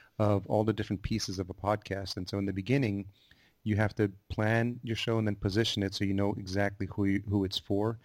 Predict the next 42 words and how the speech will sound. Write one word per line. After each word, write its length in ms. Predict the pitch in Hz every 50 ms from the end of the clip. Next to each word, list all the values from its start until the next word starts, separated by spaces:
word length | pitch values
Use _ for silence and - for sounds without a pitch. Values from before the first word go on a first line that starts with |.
| - - - - _ -
and 100 | 107 104
then 140 | 117 123 127
you 60 | 120
get 160 | 110 113 113
into 180 | 104 98 - 107
the 80 | 95
production 480 | 95 - 101 92 98 95 - - - 90
aspect 460 | 92 92 90 - - - 90 - -
of 120 | 95 90 90
it, 200 | 92 92 - -
and 140 | 104 98 95
that's 200 | 104 104 104 -
where 160 | - 101 95
you 120 | 95 95
make 160 | 95 98 92 95
sure 240 | - - 95 92
that 160 | 87 92 92 98
your, 200 | 95 92 92 98 98 - - _ _ -
your 100 | 107 104
audio 280 | 101 92 92 95 98
sounds 340 | 90 - - 92 90 92 92
great. 380 | - - 107 104 107 104 - -
And 80 | 98 -
so 120 | - 104
you 120 | 98 95
have 120 | 101 98 -
to 100 | - 95
learn 160 | 95 98 98
a 20 |
little 200 | 98 98 98 95
bit 100 | 92 98
of 80 | 98 -
audio 220 | - 139 131 107
production, 540 | - - 95 87 90 92 - - 95 95 95 95 _ _ - - - - _ _ _ _
and 160 | - 101 98 95
then 220 | 98 98 98 95
learn 180 | 98 101 101 95
how 120 | 95 98
to 60 | 90
master 420 | 90 95 104 113 113 - - 110 104
the 80 | 107
audio, 440 | 104 104 107 107 107 107 107 107 107